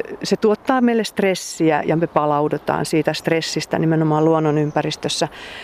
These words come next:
paremmin. Ja nämä on tämmösiä, pitkälti tämmösiä psykoevolutiivisia teorioita, että ihminen on, <clears throat> on, tota, lajin kehityksensä, evoluution kautta ollut niin, niin, tota,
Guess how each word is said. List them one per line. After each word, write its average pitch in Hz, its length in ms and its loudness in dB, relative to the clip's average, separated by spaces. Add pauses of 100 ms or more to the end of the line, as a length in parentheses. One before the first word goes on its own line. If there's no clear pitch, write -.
(220)
paremmin. 156 580 0 (120)
Ja 180 60 2
nämä 214 100 4
on 226 80 0
tämmösiä, 220 440 2 (140)
pitkälti 208 400 0
tämmösiä 170 380 0 (140)
psykoevolutiivisia 165 1200 0
teorioita, 160 760 2
että 165 240 -2 (300)
ihminen 165 380 2
on, 151 220 2 (160)
<clears throat> 220 180 2
on, 170 220 0 (100)
tota, 156 460 -2 (540)
lajin 185 560 2 (280)
kehityksensä, 175 760 0 (460)
evoluution 180 560 4
kautta 151 400 -2
ollut 156 280 4
niin, 160 280 2
niin, 156 220 2
tota, 165 440 -2